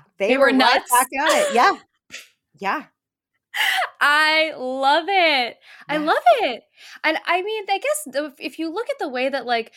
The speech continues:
Speaker 2: female sexuality has been experienced and repressed over time, that, like, we have not had an opportunity to really experience what's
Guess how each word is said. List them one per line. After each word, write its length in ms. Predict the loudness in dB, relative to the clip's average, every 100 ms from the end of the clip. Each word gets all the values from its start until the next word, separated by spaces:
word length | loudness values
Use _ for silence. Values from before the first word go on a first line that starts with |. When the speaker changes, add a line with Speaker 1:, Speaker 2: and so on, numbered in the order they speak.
| -20 _
Speaker 2:
female 440 | -12 -8 -6 -6
sexuality 1080 | -6 -8 -8 -8 -6 -6 -6 -10 -10 -10 -12 _
has 260 | -8 -8 -8
been 680 | -8 -6 -6 -8 -10 -14 -20 _ -14
experienced 760 | -14 -10 -6 -6 -4 -6 -6
and 180 | -8 -8
repressed 540 | -10 -8 -6 -6 -6
over 300 | -8 -8 -8
time, 580 | -10 -6 -4 -4 -6 -10 -14 -20 _
that, 380 | -16 -6 -4 -2
like, 280 | -4 -4 -8 _ _
we 360 | -14 -6 -6
have 220 | -2 -4
not 220 | -2 -4 -2
had 200 | -4 -4
an 80 |
opportunity 580 | -8 -10 -12 -12 -12 -10
to 140 | -10 -12
really 360 | -10 -6 -6
experience 1400 | -8 -12 -12 -12 -12 -8 -4 -2 -2 -4 -6 -6 -6 -8 -8
what's 460 | -6 -6 -8 -14 -10